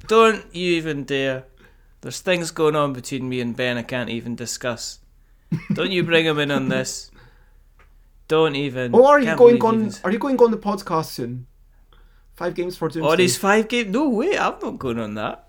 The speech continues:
Speaker 2: Why not?
Speaker 1: He wouldn't have, he, 'cause he wouldn't have me.
Speaker 2: He would.
Speaker 1: No, he
Speaker 2: Surely.
Speaker 1: wouldn't.
Speaker 2: I mean,
Speaker 1: No,
Speaker 2: you're
Speaker 1: he wouldn't.
Speaker 2: He's
Speaker 1: The
Speaker 2: had
Speaker 1: first que-, no, the first question would be, right,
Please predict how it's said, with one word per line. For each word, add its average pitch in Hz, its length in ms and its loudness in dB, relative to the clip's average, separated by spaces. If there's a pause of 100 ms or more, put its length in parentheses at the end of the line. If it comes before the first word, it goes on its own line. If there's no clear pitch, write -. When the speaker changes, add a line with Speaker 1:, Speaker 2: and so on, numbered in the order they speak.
(100)
Speaker 2:
Why 247 140 2
not? 302 280 0
Speaker 1:
He 170 80 2
wouldn't 214 200 -2
have, 185 300 -2 (140)
he, 320 160 -12
'cause - 200 -8
he 349 80 0
wouldn't 392 300 -4
have - 200 -4
me. - 260 -8 (120)
Speaker 2:
He 440 200 2
would. - 300 4 (800)
Speaker 1:
No, 523 100 -2
he 151 140 0
Speaker 2:
Surely. 135 240 2
Speaker 1:
wouldn't. 147 260 -2 (420)
Speaker 2:
I 240 60 0
mean, 233 160 0
Speaker 1:
No, 233 60 -4
Speaker 2:
you're 240 180 6
Speaker 1:
he 156 100 4
wouldn't. 139 340 -4 (300)
Speaker 2:
He's 302 200 -6
Speaker 1:
The 240 60 0
Speaker 2:
had 220 140 6
Speaker 1:
first 269 240 6
que-, 208 240 2 (160)
no, 220 380 6
the 180 140 -10
first 226 280 0
question 202 420 -2
would 160 160 -6
be, 131 420 -2
right, 120 380 -6